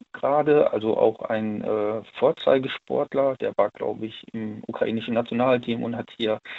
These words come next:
äh, in so einem Zweitliga-Basketballteam gespielt. Äh, der wurde dann am Hauptbahnhof in Oberhausen, der wurde erstochen. Der ist dann, glaube ich, kurz danach ist er im Krankenhaus verstorben.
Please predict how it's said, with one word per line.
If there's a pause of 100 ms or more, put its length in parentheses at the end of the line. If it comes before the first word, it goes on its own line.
(600)
äh,
in
so
einem
Zweitliga-Basketballteam
gespielt.
Äh,
der
wurde
dann
am
Hauptbahnhof
in
Oberhausen,
der
wurde
erstochen.
Der
ist
dann,
glaube
ich,
kurz (160)
danach
ist
er
im
Krankenhaus
verstorben.